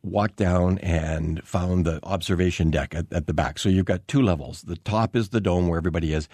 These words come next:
and then you take turns going down for a lovely meal service. But at the back of the lower level is a, say,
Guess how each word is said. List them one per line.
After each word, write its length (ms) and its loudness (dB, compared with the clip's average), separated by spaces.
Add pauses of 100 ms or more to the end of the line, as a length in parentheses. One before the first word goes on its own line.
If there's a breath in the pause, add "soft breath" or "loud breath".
(300 loud breath)
and 160 2
then 160 4
you 460 -2
take 180 -2
turns 240 -2
going 240 0
down 260 0
for 160 -4
a 100 -8
lovely 680 0 (260 soft breath)
meal 260 2
service. 420 -6 (260 loud breath)
But 120 0
at 120 -4
the 60 -4
back 480 -2
of 140 -6
the 100 0
lower 260 0
level 380 -4 (240 loud breath)
is 300 -2
a, 220 -2 (280)
say, 560 -2